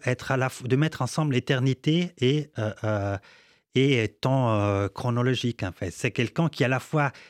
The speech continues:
est capable de passer, euh, physiquement de, de l'éternité à l'histoire, et c'est quel-, et, et, et il vit dans un temps,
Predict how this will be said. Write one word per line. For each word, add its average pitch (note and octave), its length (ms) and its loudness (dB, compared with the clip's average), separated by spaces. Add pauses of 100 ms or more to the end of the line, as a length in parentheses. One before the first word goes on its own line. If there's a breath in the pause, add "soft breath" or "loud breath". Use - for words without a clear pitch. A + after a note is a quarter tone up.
(100)
est A#2+ 100 0
capable B2 380 -2
de A#2 60 2
passer, A2+ 500 -2 (440)
euh, - 40 -10 (380)
physiquement C3+ 680 0
de, G2+ 160 -2
de F#2+ 160 0
l'éternité A#2+ 800 0 (220 soft breath)
à A2+ 100 0
l'histoire, A2 640 -4 (400)
et A2+ 80 -4
c'est A2+ 200 -4
quel-, A#2+ 300 -2
et, A#2+ 260 0
et, B2 60 0 (160)
et C3 140 4
il C3 160 4
vit F3 240 2
dans G#2 320 -2
un A#2 80 -2
temps, C3 240 -4